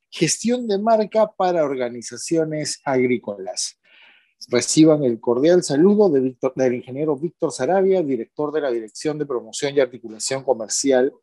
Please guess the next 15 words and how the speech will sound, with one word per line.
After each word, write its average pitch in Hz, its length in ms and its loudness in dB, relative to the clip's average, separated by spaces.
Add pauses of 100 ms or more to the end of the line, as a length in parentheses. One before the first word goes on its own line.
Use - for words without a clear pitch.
(140)
Selva 135 680 0
de 117 120 -4
Sierra 123 520 0
y 127 60 -8
Selva 123 380 -2
Exportadora, 165 840 -2 (460)
quien 240 300 -6
ha 170 120 -4
organizado 147 920 -4 (760)
y 131 120 -2
es 131 100 -4
parte 147 400 0
de 120 120 2
esta 127 180 -10
organización 127 840 -4